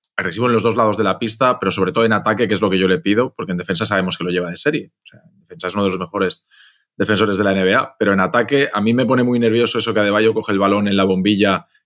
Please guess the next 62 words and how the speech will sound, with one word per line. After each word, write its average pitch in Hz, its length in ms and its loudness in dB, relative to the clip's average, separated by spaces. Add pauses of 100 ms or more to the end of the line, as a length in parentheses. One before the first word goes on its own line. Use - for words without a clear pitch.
y 101 180 4
se 87 200 -6
queda 104 400 2
de 101 100 -4
lado 101 280 2
a 101 40 0
la 98 140 0
canasta 98 600 0
y, 95 140 4
es, 90 200 -4
y, 101 240 -2
y 107 140 -2
él 113 100 2
no 113 100 0
mira 110 220 2
el 107 80 2
aro 110 180 2
y 104 40 -4
todo 110 120 0
el 98 60 0
rato 101 140 0
está 98 320 0
"¿a 101 100 -4
quién 113 140 0
se 107 100 0
la 101 80 2
doy, 101 100 2
a 95 80 2
quién 92 120 -6
se 95 100 -4
la 95 80 2
doy?". 110 220 0 (480)
Él 113 140 0
ayer 127 360 0
coge 127 240 -2
el 117 80 2
balón 110 400 0 (100)
y 104 120 2
la 98 120 2
mayoría 95 400 2
de 120 100 4
veces 117 280 0
que 110 100 -2
coge 98 200 0
el 95 40 2
balón 95 200 2
en 92 60 0
ataque 127 460 -2
lo 101 120 -6
que 90 100 -2
hace 98 260 0
es 82 100 -2
"recibo 151 580 0
y 107 100 -6
me 95 120 -4
pongo 110 220 0
a - 20 0
mirar 98 180 0
a 95 80 2
canasta". 87 400 -8
Y 85 80 -10
eso 104 340 -4